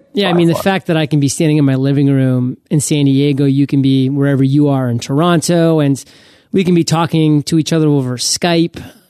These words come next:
Speaker 1: a free call on the internet that's gonna reach, you know, tens of thousands of entrepreneurs the day it's released. I mean, it's insane. And, and that's the world that we live in, Fire Nation. So get excited. And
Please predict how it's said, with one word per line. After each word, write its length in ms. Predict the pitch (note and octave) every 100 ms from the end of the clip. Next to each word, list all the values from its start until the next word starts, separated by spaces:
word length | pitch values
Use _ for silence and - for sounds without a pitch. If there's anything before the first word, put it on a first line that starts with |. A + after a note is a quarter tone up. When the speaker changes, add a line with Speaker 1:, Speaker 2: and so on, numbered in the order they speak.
| _ _
Speaker 1:
a 100 | D#3
free 440 | - - F3 E3+ E3
call 760 | - - C#3 D3 D3+ E3+ E3 -
on 100 | D#3
the 140 | D3 C#3
internet 520 | D3 D#3 D#3 D#3 -
that's 340 | C#3+ C3+ - -
gonna 300 | - D#3 C#3+
reach, 480 | C#3 D3 D#3 - - - - _ _
you 120 | - C#3
know, 100 | B2+
tens 400 | - - D#3 D3
of 100 | C3
thousands 640 | - C3 A#2+ C3+ C#3 C3
of 100 | C3
entrepreneurs 1120 | B2+ B2 - B2+ D#3 C#3+ C3 B2 A#2+ - - _
the 120 | D3+
day 220 | C3 C#3+
it's 140 | C#3 -
released. 380 | C3 D3 C3
I 40 | C3
mean, 160 | C3+
it's 220 | D3+ - -
insane. 720 | F3+ E3 - G3+ B2+ C3 D3 -
And, 520 | D3 C3+ C3+ C3 - -
and 160 | C#3+
that's 180 | D3 E3
the 80 | F3
world 160 | E3 C#3+
that 60 |
we 80 | C3+
live 160 | C#3+ C#3+
in, 100 | B2
Fire 280 | C3 B2
Nation. 360 | A#2+ A#2+ A#2 B2+
So 340 | - C3 B2 - - - _ _
get 100 | F#3
excited. 600 | A3 - D3+ G3 - - - _
And 260 | D#3+ D#3+